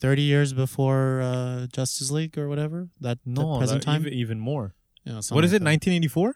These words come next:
Speaker 1: Nineteen eighty-four. So
Speaker 2: Yeah, so
Speaker 1: it's
Speaker 2: forty years, dude.
Speaker 1: forty. Yeah, you're right. Wait,
Speaker 2: Yeah,
Speaker 1: no,
Speaker 2: forty
Speaker 1: I'm
Speaker 2: yeah.
Speaker 1: stupid. My math's not good.
Speaker 2: You're stupid, boy. And you're brown. How dare you?
Speaker 1: <laughs>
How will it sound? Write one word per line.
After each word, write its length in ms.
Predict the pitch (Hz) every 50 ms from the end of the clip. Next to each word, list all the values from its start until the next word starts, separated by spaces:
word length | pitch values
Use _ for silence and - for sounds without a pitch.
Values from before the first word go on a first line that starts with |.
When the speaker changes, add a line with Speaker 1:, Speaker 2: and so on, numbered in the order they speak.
| _ _
Speaker 1:
Nineteen 300 | - 127 123 120 135 127 123
eighty-four. 420 | 120 110 120 110 - 113 107 107 107
So 140 | - 302
Speaker 2:
Yeah, 80 | 269 180
so 160 | - - 175 170
Speaker 1:
it's 100 | - - -
Speaker 2:
forty 320 | - - 208 240 285 294 254
years, 280 | 156 127 123 117 110
dude. 240 | 110 147 220 247 254
Speaker 1:
forty. 260 | - 151 151 147 135 123
Yeah, 220 | 127 135 135 135
you're 160 | 131 120 113
right. 200 | 110 104 104 107 113
Wait, 180 | 110 107 101
Speaker 2:
Yeah, 60 | 110
Speaker 1:
no, 40 | - -
Speaker 2:
forty 180 | 220 233 220
Speaker 1:
I'm 80 | 185 135 135
Speaker 2:
yeah. 100 | 180 202
Speaker 1:
stupid. 280 | 208 123 120 113 110 104
My 120 | 117 117
math's 300 | 117 120 120 120 - -
not 160 | 113 107 101 -
good. 200 | - 110 110 - -
Speaker 2:
You're 140 | 120 117 107
stupid, 480 | - - - - 165 160 147 143 131 123
boy. 100 | 135 143
And 220 | 151 147 170 190
you're 80 | 185 147 120 139
brown. 240 | 143 147 139 120 117
How 140 | 120 131 143
dare 220 | 139 147 151 143
you? 200 | 120 110 110 110
Speaker 1:
<laughs> 80 | -